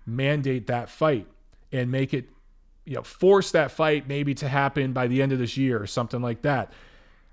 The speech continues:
I imagine Deontay Wilder will be back this summer in Alabama. I think Dominic Breazeale is his mandatory, I believe, is the,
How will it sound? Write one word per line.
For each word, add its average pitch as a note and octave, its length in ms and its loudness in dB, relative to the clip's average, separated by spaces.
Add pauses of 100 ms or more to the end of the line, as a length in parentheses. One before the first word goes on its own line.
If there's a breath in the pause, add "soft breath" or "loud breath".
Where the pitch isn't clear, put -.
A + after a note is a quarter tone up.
(160)
I D3 120 6
imagine D#3+ 440 2
Deontay D#3 400 0
Wilder C#3 360 2
will C3+ 100 2
be B2 120 0
back B2+ 420 0
this B2 200 -2
summer C#3 560 0
in B2+ 60 -2
Alabama. B2 680 0
I A#2+ 80 0
think D3 380 -4 (180)
Dominic C3 400 0
Breazeale B2 640 0
is A2 100 0
his G#2+ 220 -4
mandatory, C3+ 840 -4
I A2 120 -4
believe, B2 520 -2
is A#2 180 -2
the, A2+ 180 -4